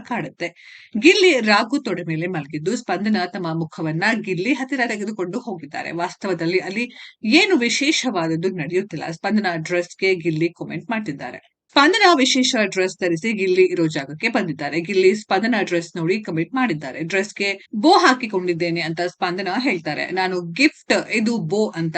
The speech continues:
ಸ್ಪಂದನ ತಮ್ಮ ಡ್ರೆಸ್ ಬಗ್ಗೆ ಗಿಲ್ಲಿಗೆ ವಿವರಿಸ್ತಾರೆ. "ನಿನ್ನ ಡ್ರೆಸ್ ನೋಡಿ ಏನೋ ಹೇಳೋಕೆ ಬಂದೆ, ಏನು ಹೇಳು" ಅಂತ ಸ್ಪಂದನಾಗೆ ಗಿಲ್ಲಿ ಹೇಳ್ತಾರೆ.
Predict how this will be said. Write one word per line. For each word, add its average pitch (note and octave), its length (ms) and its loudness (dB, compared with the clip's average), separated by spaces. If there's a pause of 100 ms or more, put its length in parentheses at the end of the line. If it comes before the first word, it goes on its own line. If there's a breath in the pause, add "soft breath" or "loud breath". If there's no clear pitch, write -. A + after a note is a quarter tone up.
ಸ್ಪಂದನ F#3 480 -2 (460)
ತಮ್ಮ B3 240 4
ಡ್ರೆಸ್ G#3 400 0
ಬಗ್ಗೆ D4 260 4
ಗಿಲ್ಲಿಗೆ G3+ 400 0
ವಿವರಿಸ್ತಾರೆ. D#3+ 640 -6
"ನಿನ್ನ G#3 280 2
ಡ್ರೆಸ್ G#3 400 -2
ನೋಡಿ D#4+ 380 4
ಏನೋ A3+ 160 2
ಹೇಳೋಕೆ F#3+ 460 0
ಬಂದೆ, E3 480 -2
ಏನು E3+ 160 -2
ಹೇಳು" G#3+ 360 -2
ಅಂತ F#3 240 -4
ಸ್ಪಂದನಾಗೆ B3+ 840 4
ಗಿಲ್ಲಿ F#3+ 400 0
ಹೇಳ್ತಾರೆ. D#3+ 600 -6